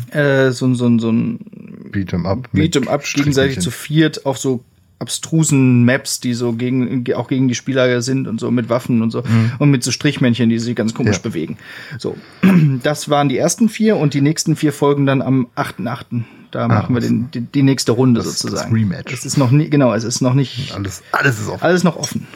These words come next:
Speaker 1: ja. Ich muss meinen, meinen dritten Platz noch verbessern.
Speaker 2: Und welche, ähm, weißt du dann schon, welche vier Spiele da kommen?
Speaker 1: Ja, genau, die sind also jetzt auch schon bekannt.
Speaker 2: Ja.
Speaker 1: Das Problem ist, dass ich jetzt ja bald in den Urlaub fahre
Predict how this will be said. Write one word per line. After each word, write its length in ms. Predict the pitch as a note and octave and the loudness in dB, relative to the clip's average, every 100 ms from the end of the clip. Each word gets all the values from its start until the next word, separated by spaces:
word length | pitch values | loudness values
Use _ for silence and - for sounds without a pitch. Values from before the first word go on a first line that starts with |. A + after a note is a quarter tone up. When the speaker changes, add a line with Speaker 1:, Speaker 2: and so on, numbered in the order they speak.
| - - | -10 -6
Speaker 1:
ja. 180 | B2+ - - - - C3 | -6 -6 -18 -20 -10 -10
Ich 160 | - | -2
muss 180 | D3+ C#3+ | -2 0
meinen, 360 | C#3+ C3 C3+ C3+ - - - - - _ _ _ D3+ | 0 0 -2 -8 -12 -20 -20 -20 -20 _ _ _ -2
meinen 200 | C#3+ C#3 | 0 0
dritten 240 | D#3+ D#3 | 0 -2
Platz 280 | D3+ C#3 - | -2 -2 -2
noch 140 | C3 | -4
verbessern. 480 | - A#2 A#2+ - - - - - - - - - | -6 -6 -8 -10 -14 -20 -20 -20 -20 -20 -6 0
Speaker 2:
Und 180 | B2+ A#2 | 0 2
welche, 460 | B2+ - C#3 C3 B2 | 0 2 2 4 2
ähm, 420 | A#2+ A#2+ B2 B2 - _ _ _ _ - | 4 4 4 2 -4 _ _ _ _ -2
weißt 280 | A#2 A#2+ | -2 0
du 20 | C3+ | -2
dann 120 | B2 | 0
schon, 120 | B2 | 2
welche 200 | A2+ A2 | 0 -2
vier 160 | - A2+ | -2 -4
Spiele 240 | - G#2 | -4 -6
da 160 | G2 G#2 | -2 -2
kommen? 320 | - E3 G3 _ | 0 0 0 _
Speaker 1:
Ja, 140 | D3 C#3+ _ _ _ _ | -2 -2 _ _ _ _
genau, 180 | C#3+ A#2+ | -4 -2
die 140 | A#2+ B2+ | -4 -6
sind 240 | C3 - | -6 -6
also 120 | B2 | -6
jetzt 200 | B2+ A#2 | -6 -6
auch 100 | B2 | -10
schon 160 | - A#2+ | -6 -6
bekannt. 360 | A2+ D3 G3+ - - | -2 0 0 -2 -6
Speaker 2:
Ja. 80 | G#2+ | 0
Speaker 1:
Das 160 | B2+ - | 0 0
Problem 420 | D#3 C#3+ G3 G3 | 0 2 2 2
ist, 180 | B2+ - | 0 -4
dass 100 | C#3 | -6
ich 80 | D3 | -6
jetzt 160 | D3 | -2
ja 140 | D3+ C3 | 0 0
bald 240 | B2 D3 | 0 0
in 80 | C3+ | -2
den 100 | C3 | -2
Urlaub 320 | G#3 G#3+ G#2 | 0 0 0
fahre 260 | - G#2 | -4 -6